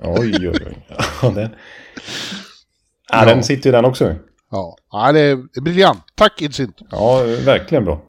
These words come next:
Speaker 2: Ja, men hör du, nu ska vi väl, eh, gå in på lite vad som har hänt sen sist då. Och det har ju varit en hel del, det.
Speaker 1: Ja, det är som vanligt så händer det grejer borta, borta i Nordamerika där du sitter. Och, och det är knappt som man vet vilken tråd man ska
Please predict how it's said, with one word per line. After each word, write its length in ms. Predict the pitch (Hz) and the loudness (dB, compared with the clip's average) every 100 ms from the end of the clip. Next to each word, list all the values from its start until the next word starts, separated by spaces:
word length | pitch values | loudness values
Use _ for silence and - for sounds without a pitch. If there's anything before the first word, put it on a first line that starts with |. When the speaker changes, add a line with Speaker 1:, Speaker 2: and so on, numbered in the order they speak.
| - | -4
Speaker 2:
Ja, 340 | 156 175 208 240 | 4 6 6 6
men 140 | 208 | 2
hör 140 | 208 233 | 2 2
du, 180 | 160 135 | 2 0
nu 120 | 165 | -2
ska 160 | - 233 | -2 -4
vi 140 | 208 | -2
väl, 360 | 202 180 170 160 | 0 0 0 0
eh, 80 | 156 | 0
gå 140 | 160 | -2
in 160 | 175 180 | -2 -2
på 80 | 165 | -4
lite 200 | 151 147 | -2 -2
vad 120 | 135 | -4
som 100 | 143 | -2
har 80 | 143 | -2
hänt 200 | 165 - _ - | -4 -8 _ -12
sen 180 | - 127 | -8 -4
sist 340 | 160 151 - | -2 -2 -2
då. 60 | 95 | -6
Och 280 | 92 123 127 | -10 -6 -2
det 100 | 143 | 0
har 100 | 190 | -2
ju 60 | |
varit 200 | 175 175 | 0 -2
en 80 | 180 | 0
hel 160 | 180 151 | 0 2
del, 200 | 165 170 | 2 0
det. 180 | 92 107 _ _ _ - - - - - _ | -2 -8 _ _ _ -20 -20 -20 -20 -20 _
Speaker 1:
Ja, 580 | 135 120 135 143 180 185 | -6 4 6 8 6 4
det 80 | 143 | 2
är 320 | 170 165 160 | 2 0 -4
som 140 | 135 160 | 2 4
vanligt 460 | 120 143 143 - - | 4 2 -2 -18 -10
så 140 | - | 0
händer 260 | 117 120 117 | 0 2 0
det 80 | 113 | 2
grejer 280 | 113 110 | 2 2
borta, 640 | 104 101 - 101 92 90 87 - | 0 -4 0 0 2 -2 -4 -6
borta 260 | 113 110 | -6 0
i 20 | 104 | 0
Nordamerika 540 | 101 95 98 92 98 | 0 0 0 -2 -2
där 120 | 92 | -2
du 100 | 92 | -4
sitter. 360 | 87 87 95 92 | -4 -6 -4 -4
Och, 280 | 95 101 95 | -4 -4 -2
och 80 | 98 98 101 110 | 0 0 0 -2
det 60 | |
är 40 | 117 | 2
knappt 260 | 139 127 | 2 0
som 60 | 127 | 0
man 80 | 113 | 2
vet 180 | 113 | 2
vilken 240 | 120 110 98 | 0 -4 0
tråd 360 | 139 139 147 | 2 4 4
man 140 | 131 117 | 0 -2
ska 140 | - | -2